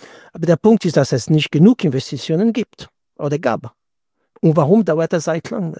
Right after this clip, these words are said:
zwanzig Jahren? Äh, warum gibt es so viele Produktionen von Waffen und nicht vom öffentlichen Verkehr? Man sollte ich im öffentlichen Verkehr investieren. Und es gibt nicht genug Geld hier,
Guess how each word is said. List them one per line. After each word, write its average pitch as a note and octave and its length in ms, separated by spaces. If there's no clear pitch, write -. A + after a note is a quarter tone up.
zwanzig - 460
Jahren? A3 280
Äh, C#3+ 260
warum F3+ 640
gibt - 240
es F3 80
so G3+ 100
viele F3 560
Produktionen F3+ 380
von D3 220
Waffen A#3+ 480
und E3+ 220
nicht A3 180
vom F#3+ 340
öffentlichen F#3 520
Verkehr? A3 420
Man D3+ 140
sollte D3 240
ich - 280
im D#3 160
öffentlichen D#3+ 580
Verkehr G#3 420
investieren. D3 640
Und D#3+ 140
es B2+ 140
gibt C#3 160
nicht F3+ 180
genug F3+ 260
Geld G3 400
hier, - 320